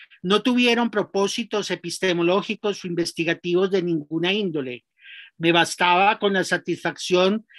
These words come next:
inexpresable que me genera una poesía cargada de hermetismo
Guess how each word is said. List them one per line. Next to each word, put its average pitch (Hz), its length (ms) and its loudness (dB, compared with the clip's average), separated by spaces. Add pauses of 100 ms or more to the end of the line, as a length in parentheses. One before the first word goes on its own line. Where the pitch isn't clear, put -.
(180)
inexpresable 185 1300 0 (340)
que 175 100 0
me 170 140 2
genera 180 400 2
una 208 320 2
poesía 185 500 -2
cargada 180 580 0
de 202 80 0
hermetismo 170 800 -6